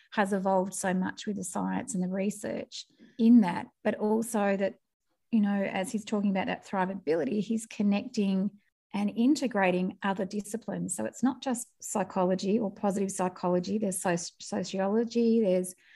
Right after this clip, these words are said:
probably economics, politics. There's a whole lot of things. And what does well-being actually really mean for us and the world?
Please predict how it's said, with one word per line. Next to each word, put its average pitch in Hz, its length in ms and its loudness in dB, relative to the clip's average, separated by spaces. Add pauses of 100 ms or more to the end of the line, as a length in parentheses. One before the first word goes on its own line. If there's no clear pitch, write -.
(160)
probably 190 240 0
economics, 233 880 0
politics. 240 520 -2
There's 240 140 -6
a - 20 -8
whole 311 440 -6
lot 226 100 4
of 233 100 0
things. 208 440 0
And 208 240 0
what 240 140 2
does 311 240 -4
well-being 208 540 0
actually 196 440 -4
really 185 300 0
mean 185 300 0
for 185 600 0
us 196 460 -6
and 220 160 4
the 190 40 2
world? 185 480 0